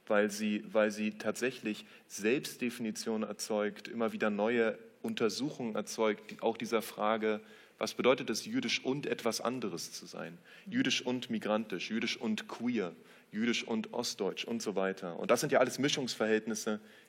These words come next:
die sich, die sich sozusagen, die sich nicht mehr mit einer Definition fassen lassen, sondern die eigentlich, ähm, ein, ein, ein Raum für Vielstimmigkeit brauchen. Und mir scheint, ein groß-, ein Problem entsteht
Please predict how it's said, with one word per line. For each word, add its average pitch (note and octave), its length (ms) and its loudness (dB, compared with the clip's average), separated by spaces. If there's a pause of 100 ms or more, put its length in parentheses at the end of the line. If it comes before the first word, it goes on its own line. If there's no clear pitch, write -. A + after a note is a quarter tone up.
(120)
die A2 60 -4
sich, G#2+ 300 -2 (120)
die A2+ 80 -4
sich G#2 260 -6 (640)
sozusagen, G#2 720 -2 (560)
die A2+ 60 -2
sich A2 140 -4
nicht C3 140 0
mehr B2 80 4
mit A2 100 0
einer A#2+ 200 0
Definition A#2 460 -4
fassen F2+ 360 -8
lassen, - 280 -12
sondern F#2+ 220 -4
die F#2+ 140 0
eigentlich, G#2 500 -2 (480)
ähm, F#2+ 360 0 (500)
ein, G2 320 2
ein, G2 320 0
ein G2+ 160 0
Raum G2 320 4
für A2 120 -6
Vielstimmigkeit G2+ 960 -2
brauchen. G2 540 0 (360)
Und A#2 140 -2
mir A2+ 120 6
scheint, C3 640 2
ein G#2+ 180 0
groß-, A2 360 -2
ein A2 140 2
Problem A2 440 2
entsteht A2+ 580 0